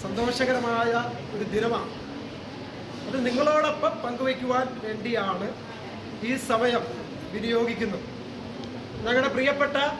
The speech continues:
നാല് സഹ കൗൺസിലർമാർ, പവർ ഹൗസിലെ ഹെലൻ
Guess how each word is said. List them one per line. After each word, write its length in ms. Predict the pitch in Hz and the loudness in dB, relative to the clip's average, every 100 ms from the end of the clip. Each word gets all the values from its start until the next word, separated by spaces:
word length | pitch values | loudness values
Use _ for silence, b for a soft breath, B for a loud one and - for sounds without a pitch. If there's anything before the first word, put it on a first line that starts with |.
| - - - - 202 | -6 -10 -12 -6 -2
നാല് 320 | 233 254 269 - | 0 2 0 2
സഹ 160 | 226 254 262 - - | 2 4 2 -2 -4
കൗൺസിലർമാർ, 720 | 226 233 - 240 240 233 214 - - - - - - - - - - - - - - - 127 214 | -2 -2 -2 -2 -2 0 0 -2 -8 -12 -12 -12 -12 -10 -10 -10 -10 -10 -10 -10 -10 -10 -4 2
പവർ 180 | 240 262 | 6 6
ഹൗസിലെ 340 | 262 262 262 262 - - - - - - | 6 6 6 6 0 -10 -12 -12 -12 -4
ഹെലൻ 220 | 233 262 | 0 0